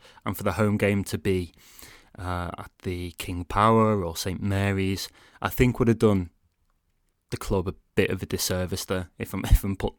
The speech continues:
put, putting it mi-, mildly. It's a bit of an understatement, a bit of a disservice. Um, so it's good to see that the decision has been reached, and that certainly locally,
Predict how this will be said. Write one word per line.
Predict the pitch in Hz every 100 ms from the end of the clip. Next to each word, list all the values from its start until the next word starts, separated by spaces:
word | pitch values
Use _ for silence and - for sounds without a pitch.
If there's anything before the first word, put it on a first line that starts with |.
| -
put, | - - -
putting | 110 104
it | 95
mi-, | 113 98 98 - -
mildly. | 104 101 95 90
It's | 92 -
a |
bit | 95
of | 98
an | 92
understatement, | 92 95 107 95 107 - - - - - - -
a | 113
bit | - 95
of | 92
a |
disservice. | 98 - 104 92 87 85 - - - _ -
Um, | 95 92 92 92 92 95 - - -
so | - - 110 104 -
it's | - - -
good | - 123 117
to | 117
see | - 104
that | 95 -
the |
decision | 98 101 98
has | 95
been | 95 92 90
reached, | 90 - - - -
and | 92 92 90
that | 90 90 -
certainly | - - 104 104 - 101 95 92 -
locally, | - 101 98 98 - 107 92 -